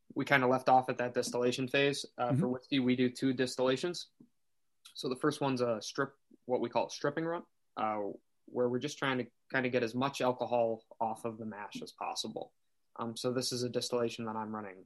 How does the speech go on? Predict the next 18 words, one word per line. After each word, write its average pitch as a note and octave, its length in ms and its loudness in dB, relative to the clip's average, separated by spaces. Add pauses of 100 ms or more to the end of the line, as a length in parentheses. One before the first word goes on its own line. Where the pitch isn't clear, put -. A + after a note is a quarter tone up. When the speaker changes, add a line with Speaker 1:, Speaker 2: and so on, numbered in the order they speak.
(160)
Speaker 1:
quickly. E3+ 580 4 (400)
Um, F#2+ 480 -4 (720)
more D#3 260 10
or C#3 80 10
less, - 300 4 (1300)
I'm B2+ 120 -2
trying B2+ 320 6
to A#2+ 60 -2
get B2 260 -2
that A#2+ 180 2
alcohol A2+ 440 -2
out G2+ 220 -2
as F#2 240 -12
fast G#2 380 -6
as G2+ 100 -6
I F#2+ 200 -10
possibly - 480 -8
can. - 300 -14